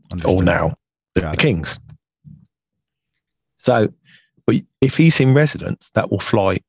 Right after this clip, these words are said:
Speaker 2: at full mast. If he's not in residence, they changed it. The Union flag will fly, which is the Union Jack as everybody refers to it,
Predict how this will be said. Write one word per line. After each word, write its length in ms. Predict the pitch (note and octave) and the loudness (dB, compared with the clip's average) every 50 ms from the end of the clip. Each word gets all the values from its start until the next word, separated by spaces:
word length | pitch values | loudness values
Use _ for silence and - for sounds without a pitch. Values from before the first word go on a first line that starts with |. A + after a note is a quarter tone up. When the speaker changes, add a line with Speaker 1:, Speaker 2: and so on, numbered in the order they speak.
| - | -10
Speaker 2:
at 80 | G2 F#2 | -10 -10
full 220 | - - F#2+ F#2+ | -6 -4 -2 0
mast. 340 | F#2+ F#2 F2+ D#2+ - - _ - | 0 0 -2 -2 -6 -10 _ -10
If 100 | - - | -6 -4
he's 120 | G2 F2 | -2 0
not 420 | A2+ B2 B2 B2 A#2+ C3+ D3 B3 A2 | 0 0 0 0 -2 -2 -2 0 2
in 120 | A#2 G2+ | 2 2
residence, 600 | F2+ D#2 - - - F#2+ F2+ A2 D#3+ - - - - | 2 2 0 -4 -4 -2 -2 -2 -2 -4 -10 -10 -6
they 100 | - D#2+ | -6 -6
changed 460 | - - - A#2+ B2+ A2 F#2 - - | -4 -2 -2 0 0 -2 -2 -4 -8
it. 140 | - - _ _ _ _ _ _ | -8 -8 _ _ _ _ _ _
The 80 | - G2+ | 0 2
Union 400 | F#2 G2+ A2+ A#2+ A#2 G2+ F2+ E2 | 4 6 6 6 4 4 2 0
flag 300 | - - E2 E2+ E2 - | -2 -2 -4 -4 -4 -4
will 80 | D2+ C#2 | -6 -10
fly, 340 | - - - - - D#2+ - _ _ _ _ _ - | -8 -6 -6 -6 -6 -8 -10 _ _ _ _ _ -2
which 180 | - F#2+ - G2+ | -2 0 2 2
is 160 | F#2+ F2 D#2+ | 2 0 2
the 80 | - F2 | 0 0
Union 380 | E2+ F2+ F2+ F2 E2+ E2+ E2+ | 2 2 2 0 0 -2 0
Jack 260 | - - D#2+ - - | 0 0 0 0 -2
as 180 | E2+ D#2+ - - _ _ _ _ - | -4 -4 -4 -6 _ _ _ _ -6
everybody 340 | F2+ F2 D#2 F2+ F2 E2 E2 | -4 -4 -4 -2 -2 -2 -2
refers 380 | D#2 - - A#2 G#2+ F#2+ E2 - | -2 -2 0 2 2 2 0 -2
to 100 | - E2 | -6 -8
it, 100 | - | -8